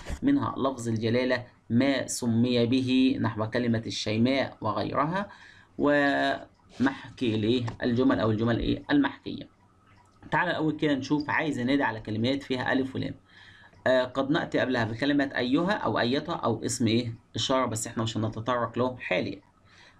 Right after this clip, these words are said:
أقول في يا أيها الرجل، أنا بنادي على مين؟ على الرجل، يبقى أدي مش هينفع إن أنا أقول يا الرجل، غلط، يبقى هحط كلمة أيها عشان مذكر، يبقى يا أيها الرجل.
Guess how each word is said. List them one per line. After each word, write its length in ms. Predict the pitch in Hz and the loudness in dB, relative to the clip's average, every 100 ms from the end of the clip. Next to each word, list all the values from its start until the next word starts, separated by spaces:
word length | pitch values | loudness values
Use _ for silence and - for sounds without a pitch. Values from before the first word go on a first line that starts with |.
| - | -4
أقول 440 | 147 185 175 180 | 0 4 4 2
في 400 | - 139 120 - - | 0 0 0 -4 0
يا 520 | 135 160 156 143 - | 2 4 2 2 0
أيها 720 | 156 147 143 139 151 151 147 | 2 4 4 4 2 2 0
الرجل، 1000 | 143 127 147 135 127 120 117 113 110 110 - - | -2 0 0 0 0 2 2 2 0 -4 -4 0
أنا 140 | 147 | 2
بنادي 260 | 135 143 147 | 2 2 2
على 200 | 131 127 | 0 0
مين؟ 380 | 135 139 131 - | 0 0 0 0
على 180 | 123 147 | 0 0
الرجل، 380 | 143 160 147 143 - | 0 0 -2 -8 -6
يبقى 580 | 117 107 - 113 107 110 | -2 -2 0 0 0 -2
أدي 340 | 110 135 123 | 0 2 2
مش 300 | 101 117 - | 2 -2 0
هينفع 260 | 131 143 123 | 0 0 -2
إن 80 | 127 | -2
أنا 120 | 131 | -4
أقول 160 | 127 131 | 0 2
يا 320 | 143 - 143 | 2 2 -2
الرجل، 360 | 139 151 135 | -2 -2 -2
غلط، 360 | 127 151 131 - _ _ - - - | -2 -2 -2 -8 _ _ -20 -12 -2
يبقى 200 | 117 120 | 0 0
هحط 260 | 123 - | -2 -8
كلمة 340 | 113 131 120 117 | -4 0 0 0
أيها 320 | 113 110 107 95 | 0 0 0 -2
عشان 240 | 110 117 | 0 4
مذكر، 460 | 113 101 - - - - - | 4 2 -2 -10 -12 -16 -2
يبقى 300 | 117 - 110 | 0 2 2
يا 320 | 120 135 143 | 2 2 0
أيها 560 | 127 110 110 117 135 139 - _ _ - | -2 -2 -2 0 0 -4 -10 _ _ -4
الرجل. 640 | 135 151 139 123 120 120 | 0 0 0 0 0 -4